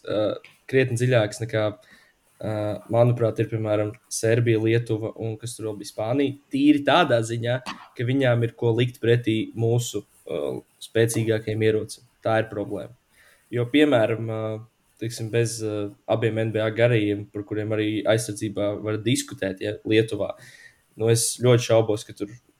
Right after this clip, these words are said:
jebkurš cits nākamais garais, kurš nāk, sagādāt Kristapam milzīgas problēmas. Ā, Francija tomēr ir ļoti daudz arī Eirolandes līmeņa garo, ā, kas ir vēl Spānija, nu, arī šaubos.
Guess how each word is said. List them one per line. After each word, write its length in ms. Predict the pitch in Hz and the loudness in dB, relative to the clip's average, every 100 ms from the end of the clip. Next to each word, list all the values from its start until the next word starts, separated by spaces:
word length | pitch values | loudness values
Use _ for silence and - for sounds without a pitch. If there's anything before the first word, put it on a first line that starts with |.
| _ - | _ -4
jebkurš 440 | 104 104 131 120 - | -4 0 -2 -2 -4
cits 260 | 131 120 113 | -4 -2 0
nākamais 400 | 110 120 110 104 | 0 0 -2 -2
garais, 280 | 107 113 104 | 0 2 0
kurš 220 | - 101 | -6 -6
nāk, 360 | 113 110 117 - _ - | -2 0 -2 -6 _ -4
sagādāt 500 | 117 117 110 107 107 | 0 2 4 2 0
Kristapam 440 | 113 120 - 107 110 | 0 0 -2 -2 2
milzīgas 320 | 120 143 143 | 4 4 2
problēmas. 520 | 131 123 123 110 - - - _ _ - | -2 0 0 0 -6 -20 -20 _ _ -12
Ā, 480 | 101 107 107 107 107 - _ - | -8 -6 -6 -6 -8 -14 _ -2
Francija 400 | 120 127 - 107 | 4 4 2 0
tomēr 380 | 120 110 107 107 | 0 -2 -4 -6
ir 160 | 104 120 _ _ _ | -10 -16 _ _ _
ļoti 240 | 113 120 113 | 0 0 2
daudz 260 | 113 117 | 2 0
arī 140 | 110 110 104 | -2 -4 -4
Eirolandes 520 | - 117 123 123 120 120 | 2 4 6 4 2 0
līmeņa 360 | 120 117 110 | 2 2 2
garo, 260 | 113 113 104 - _ _ _ _ _ _ | 2 2 -2 -6 _ _ _ _ _ _
ā, 140 | 95 104 104 104 107 - _ _ - | -6 -4 -4 -6 -8 -12 _ _ -10
kas 160 | 120 | -6
ir 100 | 107 | -4
vēl 100 | 107 107 | -4 -4
Spānija, 560 | - 110 123 120 107 | 0 4 6 4 2
nu, 180 | 107 110 113 120 _ _ _ _ - | -2 -2 -4 -8 _ _ _ _ 0
arī 240 | 117 127 120 117 - _ _ _ _ _ _ _ _ _ _ | 2 4 2 -2 -8 _ _ _ _ _ _ _ _ _ _
šaubos. 680 | - - 120 117 117 117 | -6 2 4 4 0 -2